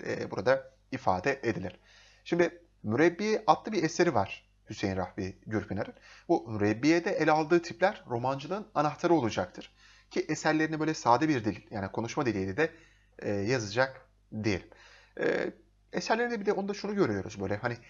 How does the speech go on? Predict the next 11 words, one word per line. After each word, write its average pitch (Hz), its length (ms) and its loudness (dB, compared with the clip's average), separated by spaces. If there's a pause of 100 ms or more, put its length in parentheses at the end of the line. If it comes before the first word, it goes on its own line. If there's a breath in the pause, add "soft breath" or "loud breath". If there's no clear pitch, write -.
(140 loud breath)
hem 226 260 -4
iyiyi 135 340 -4
hem 196 220 -4
de 185 100 -4
kötüyü 135 420 -4
tüm 233 240 -6
yönleriyle 165 460 -2
vermek 151 340 -4
istemesi 117 580 -6 (380 loud breath)
naturalizm 123 680 2 (120)
anlayışını, 95 520 -4